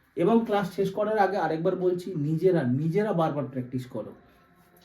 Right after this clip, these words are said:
সিএসডিজি তো তোমাদের কিছু করিয়ে দেবে যদি তোমরা চাও তো, এরম কিছু আরও বঙ্গানুবাদ আমি করিয়ে দেবো যদি তোমরা চাও তো। তো বারবার বলছি, নিজেরা প্র্যাকটিস করো, যত তুমি প্র্যাকটিস করবে তত তোমার ফ্লুয়েন্সি বাড়বে,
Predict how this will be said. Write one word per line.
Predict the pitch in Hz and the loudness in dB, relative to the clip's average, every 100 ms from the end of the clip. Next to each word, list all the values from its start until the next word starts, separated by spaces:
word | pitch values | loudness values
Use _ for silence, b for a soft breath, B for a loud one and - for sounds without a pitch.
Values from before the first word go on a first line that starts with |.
| - | -12
সিএসডিজি | - - 139 151 143 180 | -12 -4 0 0 -2 -2
তো | 233 233 | 0 0
তোমাদের | 220 214 226 | 0 -2 -4
কিছু | - 185 | -4 -4
করিয়ে | 233 175 180 180 | -2 4 6 6
দেবে | 151 139 | 4 2
যদি | 127 135 147 | 0 0 -2
তোমরা | 147 143 | -2 -2
চাও | 135 135 131 127 | 0 2 0 0
তো, | 113 - | -10 -10
এরম | 135 147 156 | -2 -2 -2
কিছু | 160 170 175 | -2 -2 0
আরও | 151 151 147 | 0 0 -2
বঙ্গানুবাদ | 143 143 156 160 165 | -2 -2 -4 -4 -2
আমি | 139 135 | -2 -2
করিয়ে | 135 135 147 | 0 0 0
দেবো | 156 180 | 0 0
যদি | 139 147 | 0 -2
তোমরা | - 156 156 151 | -2 -2 -2 -4
চাও | - 139 151 135 - | -4 -2 0 -4 -2
তো। | 139 - B B B B B | -2 -2 B B B B B
তো | - | -6
বারবার | 135 131 147 175 185 | -2 0 2 2 2
বলছি, | 175 180 170 202 | 0 -2 -2 -6
নিজেরা | 165 123 151 160 180 175 | -4 0 0 2 2 2
প্র্যাকটিস | 170 160 156 | -2 -6 -8
করো, | - 160 156 160 | -8 -6 -4 -4
যত | 131 143 - 226 | -4 -4 -2 0
তুমি | 226 226 | 0 0
প্র্যাকটিস | 202 185 202 | 0 -2 -6
করবে | - 202 190 196 | -2 0 2 0
তত | 143 127 160 | -2 -6 -8
তোমার | 165 165 | -6 -6
ফ্লুয়েন্সি | - 151 175 180 214 | -6 0 0 0 -2
বাড়বে, | 165 165 160 175 | -2 0 0 0